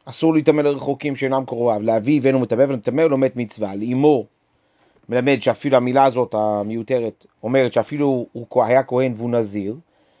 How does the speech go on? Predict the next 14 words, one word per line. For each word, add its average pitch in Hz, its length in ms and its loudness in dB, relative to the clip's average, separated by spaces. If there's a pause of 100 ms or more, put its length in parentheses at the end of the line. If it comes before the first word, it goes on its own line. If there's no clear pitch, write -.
(140)
לאמו 123 200 2
עוד 170 140 4
אינו 139 140 0
מטמא, 151 300 0
ומטמא 139 260 -6
הוא 151 80 0
לא 139 80 -2
מת 135 160 -4
מצווה. 104 360 -12 (140)
לאחיו, 123 560 -4
שאם 131 220 -2
היה 131 140 4
כהן 135 220 -4
גדול, 120 560 2